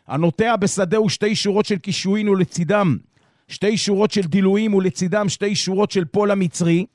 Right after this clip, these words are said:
ומדובר כשנטועים בשדה גדולה ולא בערוגה, מותר, ואין זה ערבוב, שהואיל וכל מין נטוע בשתי שורות, הרי הוא חשוב כשדה בפני עצמו,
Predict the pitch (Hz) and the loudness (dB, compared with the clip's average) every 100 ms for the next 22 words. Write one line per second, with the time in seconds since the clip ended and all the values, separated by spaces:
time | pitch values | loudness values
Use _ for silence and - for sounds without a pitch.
0 | _ _ _ - 131 160 175 208 208 202 | _ _ _ -4 0 4 4 4 2 0
1 | - 185 175 190 208 202 - 175 202 151 | 0 0 0 0 0 0 0 -2 -2 2
2 | 180 180 190 175 185 180 175 160 151 143 | 2 2 0 2 2 2 2 2 2 2
3 | 143 - _ _ _ - 143 175 220 226 | 0 -4 _ _ _ -10 -4 2 4 4
4 | 156 175 208 180 220 202 165 226 135 - | 2 0 2 0 0 0 0 0 0 0
5 | 151 196 202 - 214 208 214 190 214 214 | 2 2 0 0 0 2 0 0 0 0
6 | 180 - 202 196 - 170 180 202 180 208 | 2 0 -2 -2 0 2 2 2 0 0
7 | - 170 226 214 - - 180 202 190 180 | 0 -2 0 -2 -2 -4 -2 -2 -2 -2
8 | 190 180 - 160 170 | -2 -4 -2 2 2